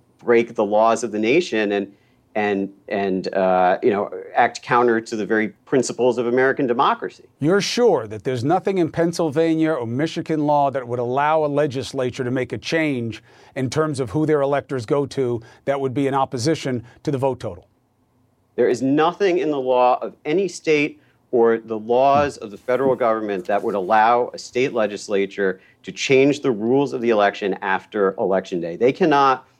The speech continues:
Speaker 1: change the result of the twenty twenty election any more than they can change the result of the nineteen twenty election or the eighteen twenty election.
Speaker 2: I guess what he's gonna ask them to do is to mess with certification.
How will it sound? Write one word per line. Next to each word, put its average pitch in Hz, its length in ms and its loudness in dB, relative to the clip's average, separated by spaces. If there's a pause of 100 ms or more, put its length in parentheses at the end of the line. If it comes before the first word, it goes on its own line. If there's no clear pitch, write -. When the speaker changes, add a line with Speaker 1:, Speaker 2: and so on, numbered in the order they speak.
(640)
Speaker 1:
change 131 260 4
the 127 80 0
result 117 480 4
of 113 120 -2
the 101 80 -6
twenty 131 300 0
twenty 117 280 0
election 104 580 0 (300)
any 131 160 0
more 127 200 4
than 113 140 2
they 113 100 2
can 113 140 -4
change 117 240 0
the 117 80 0
result 113 420 0
of 95 160 -8
the 95 200 -4
nineteen 151 480 0
twenty 139 260 0
election 123 440 0
or 107 80 0
the 104 200 -2
eighteen 95 320 -6
twenty 82 280 -12
election. 69 360 -14
Speaker 2:
I 135 40 -2
guess 175 220 0
what 156 120 0
he's 135 100 -4
gonna 143 160 0
ask 143 240 -4
them 131 140 -2
to 127 80 -2
do 135 160 -2
is 117 80 -6
to 120 80 -6
mess 127 280 -6
with 120 120 -6
certification. 123 760 -6